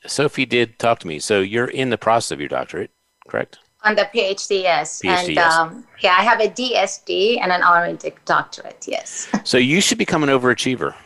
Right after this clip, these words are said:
Speaker 1: That's my recommendation to you.
Speaker 2: <laughs>
Speaker 1: Just something to
Speaker 2: Yes.
Speaker 1: think about. If you take Kenpo, and I do mean Ken and a Po, you will actually become an overachiever.
Speaker 2: <laughs>
Speaker 1: So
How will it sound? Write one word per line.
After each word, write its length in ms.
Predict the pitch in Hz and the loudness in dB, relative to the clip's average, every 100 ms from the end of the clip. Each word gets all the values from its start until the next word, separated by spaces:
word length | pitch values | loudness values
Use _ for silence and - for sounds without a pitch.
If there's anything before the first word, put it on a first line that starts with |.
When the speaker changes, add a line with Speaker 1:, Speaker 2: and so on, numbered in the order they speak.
| _ | _
Speaker 1:
That's 200 | 104 - | -4 -2
my 160 | 104 98 | 0 0
recommendation 580 | 87 78 73 69 - 65 | 0 -2 -6 -4 -6 -10
to 80 | 65 | -12
you. 140 | 62 _ _ _ _ _ - | -12 _ _ _ _ _ -2
Speaker 2:
<laughs> 80 | 262 523 370 - - 294 - 285 | 4 6 4 4 2 2 -2 0
Speaker 1:
Just 140 | 247 139 | 0 2
something 180 | 160 160 | 2 0
to 20 | |
Speaker 2:
Yes. 60 | |
Speaker 1:
think 160 | 151 143 | 0 0
about. 200 | 90 - 285 - - - - | 2 2 0 -4 -16 -14 -4
If 120 | 117 | -2
you 120 | 127 | 0
take 200 | 156 170 | 2 0
Kenpo, 580 | - 151 165 82 69 69 - _ - | 0 -4 0 0 0 0 -10 _ -8
and 80 | 87 | -4
I 80 | 90 | -2
do 100 | 104 | -2
mean 160 | 95 87 | -4 -6
Ken 400 | 110 92 87 - _ | -2 -2 -2 -14 _
and 100 | 92 | -8
a 60 | 80 | -6
Po, 400 | - 120 67 64 - - | 0 0 0 -4 -18 -16
you 160 | - 98 | -2 2
will 100 | 381 | 4
actually 340 | 480 480 - - | 4 4 2 2
become 280 | - 110 | 2 2
an 60 | 95 | 2
overachiever. 680 | 87 80 82 80 120 101 - - | 2 2 2 2 0 0 -2 0
Speaker 2:
<laughs> 600 | 339 339 - - - - | -4 -4 -10 -12 -10 0
Speaker 1:
So 360 | 143 135 120 | 4 6 4